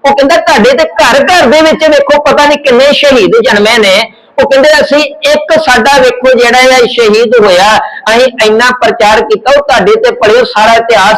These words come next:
ਹੀ ਖੂਨ ਦੇ ਨਾਲ ਲਿਖਿਆ ਪਿਆ, ਕਿਤਾਬਾਂ ਲਿਖੀਆਂ ਪਈਆਂ ਜੀ ਖੂਨ ਸ਼ਹੀਦਾਂ ਦਾ।"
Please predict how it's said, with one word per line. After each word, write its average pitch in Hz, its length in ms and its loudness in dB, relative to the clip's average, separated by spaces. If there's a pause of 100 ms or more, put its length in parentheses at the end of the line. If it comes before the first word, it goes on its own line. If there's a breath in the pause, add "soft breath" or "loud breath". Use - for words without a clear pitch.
ਹੀ 233 140 -6
ਖੂਨ 285 380 0
ਦੇ 311 140 2
ਨਾਲ 247 280 2
ਲਿਖਿਆ 208 280 0
ਪਿਆ, 202 160 0
ਕਿਤਾਬਾਂ 190 440 0
ਲਿਖੀਆਂ 196 260 -2
ਪਈਆਂ 190 200 -4
ਜੀ 180 80 0
ਖੂਨ 160 360 -2
ਸ਼ਹੀਦਾਂ 147 520 -4
ਦਾ।" 120 340 -4